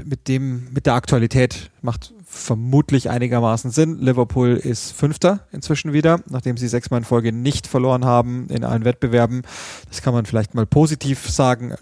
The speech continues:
Die haben grundsätzlich das Gröbste wahrscheinlich hinter sich,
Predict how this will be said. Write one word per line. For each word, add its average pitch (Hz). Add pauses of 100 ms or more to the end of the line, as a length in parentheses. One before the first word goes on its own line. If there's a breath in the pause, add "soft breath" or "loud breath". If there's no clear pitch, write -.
(140)
Die 120
haben 110 (760)
grundsätzlich 135
das -
Gröbste 135
wahrscheinlich 120
hinter 156
sich, 165